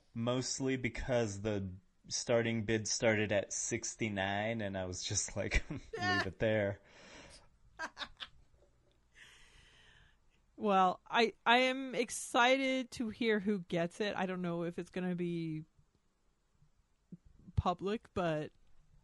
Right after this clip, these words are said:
Speaker 2: I don't know. I've been wa-, it's on my watching page, so I am curious. It would be cool. You know how you were gonna be on her sh-, you got to bid on being on her show, on a Thursday show.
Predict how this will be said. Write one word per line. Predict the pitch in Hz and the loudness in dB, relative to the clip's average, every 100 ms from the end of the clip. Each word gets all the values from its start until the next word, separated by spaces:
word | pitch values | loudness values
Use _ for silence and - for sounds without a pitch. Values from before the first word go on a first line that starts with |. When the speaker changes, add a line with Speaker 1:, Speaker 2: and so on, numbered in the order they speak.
| - - | -12 -4
Speaker 2:
I | 180 | -2
don't | 165 | -2
know. | 160 | 0
I've | 202 | 0
been | 208 220 | 2 0
wa-, | 214 - | 2 2
it's | 208 262 | 2 2
on | 254 | 4
my | 240 | 4
watching | 226 202 202 196 185 | 4 2 0 -4 -2
page, | 196 175 170 | -2 -4 -4
so | - - - | -6 -8 -6
I | 196 | -6
am | 185 180 | -4 -4
curious. | 185 - 170 160 160 165 - _ _ _ _ _ _ _ _ _ _ _ | -8 -6 -6 -4 -4 -6 -10 _ _ _ _ _ _ _ _ _ _ _
It | 226 | 0
would | 254 339 | 2 2
be | 403 - | 2 2
cool. | - 233 226 233 226 220 - _ _ _ | 2 4 6 6 4 0 -6 _ _ _
You | 226 254 | -2 2
know | 269 | 4
how | 262 240 | 6 6
you | 202 226 254 | 6 2 2
were | 254 226 202 | 2 2 2
gonna | 208 202 | 0 -2
be | 202 196 | 0 -2
on | 190 | 0
her | 185 | -2
sh-, | 175 - | -4 -6
you | 208 208 | -4 -4
got | 208 185 - | 0 -2 -2
to | |
bid | 170 190 180 | -2 0 0
on | 175 170 170 _ - | 0 -2 -4 _ -10
being | 196 180 | -6 -6
on | 165 165 | -6 -8
her | 165 | -10
show, | - 190 165 151 156 | -8 -4 -4 -6 -10
on | 170 165 | -10 -10
a | |
Thursday | - 196 202 165 143 | -6 -6 -6 -8 -10
show. | - 139 | -10 -12